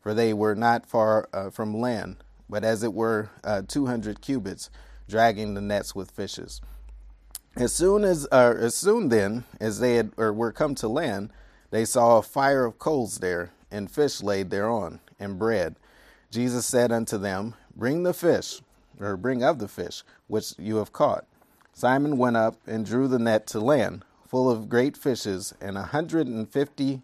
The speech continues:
and three. For all, uh, there were so many, yet the, uh, not, yet n-, was not the net broken.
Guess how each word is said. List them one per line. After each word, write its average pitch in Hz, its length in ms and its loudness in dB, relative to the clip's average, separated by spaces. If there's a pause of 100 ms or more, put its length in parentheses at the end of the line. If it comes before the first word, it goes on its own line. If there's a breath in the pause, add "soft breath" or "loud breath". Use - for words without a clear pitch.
and 107 200 -8
three. 104 360 -4 (500 soft breath)
For - 240 -2
all, 143 400 8 (100)
uh, 110 240 4
there 104 460 4 (720)
were 113 140 2
so 160 280 2
many, 92 480 -4 (160)
yet 104 240 0
the, 98 220 -6 (100)
uh, 95 200 -2 (260)
not, 110 260 0 (380)
yet 110 240 -4
n-, 104 260 -10
was 110 260 -2
not 135 300 0
the 95 80 -6
net 95 280 -4
broken. 117 420 -4